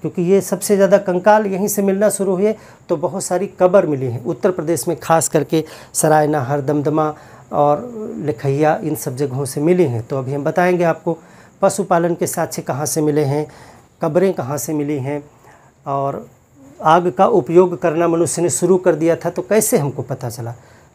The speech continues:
तो उत्तर प्रदेश के सराय नाहर, दमदमा, इन जगहों से चूल्हे मिले हैं,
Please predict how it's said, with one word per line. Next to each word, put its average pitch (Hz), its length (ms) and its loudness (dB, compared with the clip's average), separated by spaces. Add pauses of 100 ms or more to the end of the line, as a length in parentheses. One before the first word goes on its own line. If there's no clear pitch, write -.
(140)
तो 180 80 -2
उत्तर 175 300 -2
प्रदेश 170 340 0
के 170 140 -2
सराय 160 380 2
नाहर, 151 440 0 (580)
दमदमा, 156 680 2 (720)
इन 156 240 -2
जगहों 139 360 0
से - 300 2 (360)
चूल्हे 226 380 4
मिले 135 180 2
हैं, - 280 -10